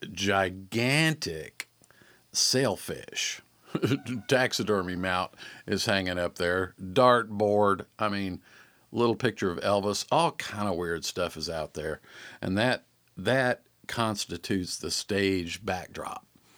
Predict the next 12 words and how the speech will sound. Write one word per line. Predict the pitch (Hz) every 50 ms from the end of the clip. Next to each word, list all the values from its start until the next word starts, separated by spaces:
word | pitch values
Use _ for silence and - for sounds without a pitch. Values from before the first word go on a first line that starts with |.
| - - - - - - - - - - _ _ _ -
And | 92 95 92 92
I've | 95 98 87 95
recently | 101 110 131 139 - - - 110 127 131 127 120 107
added | 110 127 147 160 147 123 90
a | 92 95 95 90
new | 92 101 107 113 117 117 113
thing | 107 - 131 131 151 156 131 110 101 98
to | - - 123 139 160
that, | 147 104 82 80 82 - - - -
uh, | 101 90 80 80 78
stage | - - - - - 95 101 113 117 98 -
area. | - 85 82 80 80 82 78 104